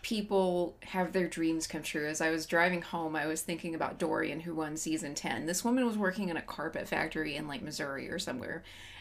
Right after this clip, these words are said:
and she needed this win, and she won. Spoiler for season ten. And it was so cool to just see somebody who really needed it. 'Cause,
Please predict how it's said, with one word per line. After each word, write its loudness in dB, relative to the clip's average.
and 6
she -2
needed 2
this 2
win, 0
and 4
she 0
won. 10
Spoiler 12
for 4
season 6
ten. 6
And 8
it 8
was 8
so 12
cool 12
to 8
just 6
see 6
somebody 4
who 2
really 6
needed 8
it. 0
'Cause, 8